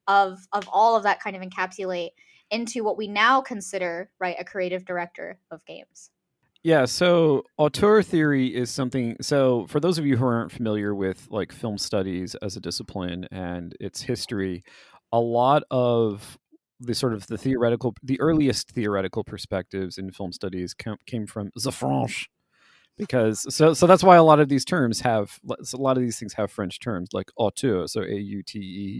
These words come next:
Speaker 2: U R, um, which is also just the, the French word for author.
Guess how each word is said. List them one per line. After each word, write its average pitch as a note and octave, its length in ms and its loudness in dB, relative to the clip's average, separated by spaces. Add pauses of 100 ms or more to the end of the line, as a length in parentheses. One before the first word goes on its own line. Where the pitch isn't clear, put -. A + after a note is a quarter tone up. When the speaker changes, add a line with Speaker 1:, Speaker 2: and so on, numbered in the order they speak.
Speaker 2:
U G2+ 160 -4
R, F#2 280 -2 (520)
um, C3+ 280 6
which D#3+ 220 2
is E3+ 320 2
also D3 380 4
just A2+ 240 -4
the, A2+ 220 -2
the A2+ 100 -6
French A#2 320 -2
word G#2 260 0
for F#2+ 280 -2
author. A2+ 440 2